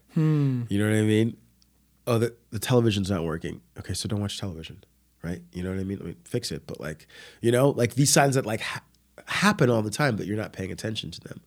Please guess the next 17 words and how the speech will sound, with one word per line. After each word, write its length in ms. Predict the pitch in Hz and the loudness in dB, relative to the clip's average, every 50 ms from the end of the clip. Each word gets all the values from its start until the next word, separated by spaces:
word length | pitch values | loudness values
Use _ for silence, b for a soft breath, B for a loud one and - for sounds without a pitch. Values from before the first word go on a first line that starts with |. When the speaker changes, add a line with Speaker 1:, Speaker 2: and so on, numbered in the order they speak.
| _ - | _ 2
Speaker 1:
Hmm. 320 | 170 170 175 170 156 147 | 4 6 6 6 6 4
Speaker 2:
You're 100 | 139 101 | 2 0
trying 300 | 101 113 107 107 101 98 | 0 0 0 0 -2 -4
to 40 | - - | -6 -6
exert 340 | 110 104 98 107 110 - | -6 -4 -2 -2 -2 -2
your 180 | 87 98 107 104 | -2 -2 -2 -2
will. 240 | 95 87 80 78 78 | -2 -4 -4 -6 -8
So 140 | - - 95 | -8 -6 -6
I 80 | 98 | -4
believe 300 | 101 101 107 107 104 92 | -2 -2 -2 -2 -2 -2
in 100 | 95 90 | -4 -6
to 120 | 90 - 104 | -6 -6 -6
sort 180 | - 95 62 | -6 -6 -6
of, 100 | 57 - | -6 -6
like, 160 | - - - | -8 -8 -8
sitting 300 | - - - - 90 87 | -8 -8 -8 -10 -12 -12
back, 300 | 85 - - 80 - - | -10 -8 -8 -10 -10 -14